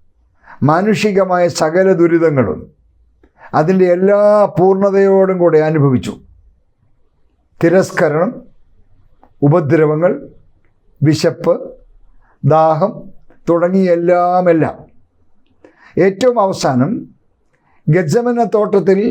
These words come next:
മരണവേദനയോടെ, "കഴിയുമെങ്കിൽ ഈ പാനപാത്രം എങ്കിൽ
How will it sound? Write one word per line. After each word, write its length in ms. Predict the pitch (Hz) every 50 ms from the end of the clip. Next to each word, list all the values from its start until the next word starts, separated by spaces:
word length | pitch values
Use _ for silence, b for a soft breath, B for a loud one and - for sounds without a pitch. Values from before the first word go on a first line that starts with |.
| - 151 151
മരണവേദനയോടെ, 1120 | 151 160 170 185 196 202 202 202 202 202 202 202 202 202 202 196 190 180 151 113 82 - - - - _ _ _ _ _ _ _ _ _ _ _ _ _ _ _ _ _
"കഴിയുമെങ്കിൽ 540 | - 175 185 214 247 262 269 277 262 233 220 214
ഈ 40 | 220 - -
പാനപാത്രം 760 | 185 180 190 196 202 202 190 202 202 202 196 202 220 214 208 190
എങ്കിൽ 260 | 175 180 190 202 208